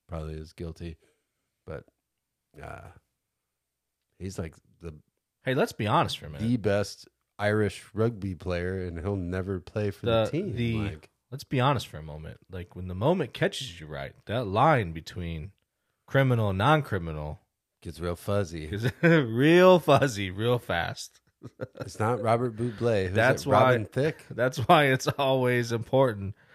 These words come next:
Speaker 1: Blurred
Speaker 2: to have a
Speaker 1: lines.
Speaker 2: safe word.
Speaker 1: Yes. That's a good
Speaker 2: Gotta
Speaker 1: safe
Speaker 2: have a
Speaker 1: word to
Speaker 2: safe
Speaker 1: have.
Speaker 2: word.
Speaker 1: Yes.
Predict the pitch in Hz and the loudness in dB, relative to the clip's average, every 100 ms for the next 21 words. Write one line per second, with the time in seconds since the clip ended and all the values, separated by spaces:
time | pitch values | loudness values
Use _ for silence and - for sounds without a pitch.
0 | - 90 95 104 90 92 92 87 - 85 | -12 -8 -6 -2 0 0 -2 -4 -6 -6
1 | 82 - - - - _ _ _ _ - | -6 -12 -14 -16 -20 _ _ _ _ 0
2 | 214 104 - - _ _ - 113 - 98 | 2 2 -2 -16 _ _ -10 -8 -6 -2
3 | 104 101 107 98 107 101 95 92 104 117 | 0 2 2 2 0 0 0 2 0 -2
4 | 71 117 - _ 147 123 - - | -8 -12 -18 _ -4 -2 -6 -20